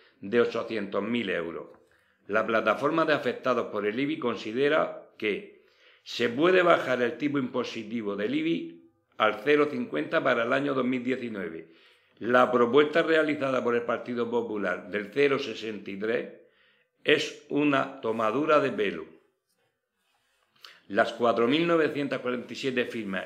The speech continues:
que se modifi-, se, las cuatro mil novecientas cuarenta y siete firmas son para exigir que se modifique la ordenanza reguladora del impuesto de bienes inmuebles, bajando el, el tipo impositivo del ibi del cero sesenta y nueve al cero cincuenta,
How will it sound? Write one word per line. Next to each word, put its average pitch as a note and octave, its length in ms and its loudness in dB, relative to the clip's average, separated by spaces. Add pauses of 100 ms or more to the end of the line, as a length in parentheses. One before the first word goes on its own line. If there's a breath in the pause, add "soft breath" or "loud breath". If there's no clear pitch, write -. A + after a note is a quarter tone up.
que G#2+ 100 -8
se A2+ 160 -8
modifi-, A2+ 560 -8 (500 loud breath)
se, - 720 -6 (220)
las A#2+ 220 2
cuatro B2 440 2
mil D#3+ 260 0
novecientas D3+ 380 -2
cuarenta D3 220 -2
y D3+ 40 -2
siete D3+ 140 4
firmas G#2+ 440 -6 (280 loud breath)
son D3+ 400 2
para C#3+ 220 4
exigir A2 560 -6
que A#2+ 100 -6
se A2+ 160 -4
modifique A#2 540 -4
la C3 100 4
ordenanza C#3 560 0
reguladora B2 680 0
del B2+ 160 -2
impuesto C3 400 -4
de C3 80 2
bienes C3+ 280 -2
inmuebles, G#2 460 -4 (240 loud breath)
bajando C3 340 -2
el, - 200 -6
el A2 180 -6
tipo C#3 200 -4
impositivo A#2 600 -6
del A#2+ 160 -4
ibi D#3 360 -4
del A2 180 -8
cero C#3+ 160 0
sesenta B2 420 -8
y B2+ 60 -4
nueve D#3 480 -2 (240 loud breath)
al - 180 -2
cero C#3+ 260 2
cincuenta, A#2 720 -6